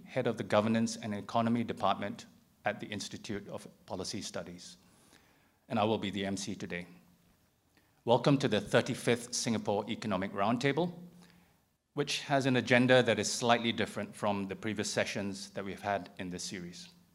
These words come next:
Today's program will start with an opening speech from Minister for Finance, Min-, uh, Mister Lawrence Wong, followed by a dialogue session with Minister Wong,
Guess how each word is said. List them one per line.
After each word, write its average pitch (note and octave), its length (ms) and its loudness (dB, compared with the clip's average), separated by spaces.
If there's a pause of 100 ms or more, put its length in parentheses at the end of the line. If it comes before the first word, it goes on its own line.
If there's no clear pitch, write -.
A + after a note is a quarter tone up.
(600)
Today's C3+ 280 4
program C#3+ 420 4
will A2+ 80 0
start B2 460 4 (140)
with G#2+ 180 -2
an G#2 160 -2
opening A2+ 360 -2
speech - 640 -4 (640)
from G#2 180 0
Minister A#2 500 2 (260)
for G#2+ 140 -6
Finance, G#2+ 600 0
Min-, A#2 200 -6 (140)
uh, G#2 180 0
Mister G#2 480 -4
Lawrence G2 360 -2
Wong, C#3 340 4 (260)
followed G#2 340 2
by G#2 180 4
a G2 100 0
dialogue C3+ 440 4
session G#2+ 480 -2 (120)
with G#2 120 -6
Minister B2+ 380 0
Wong, G2+ 260 2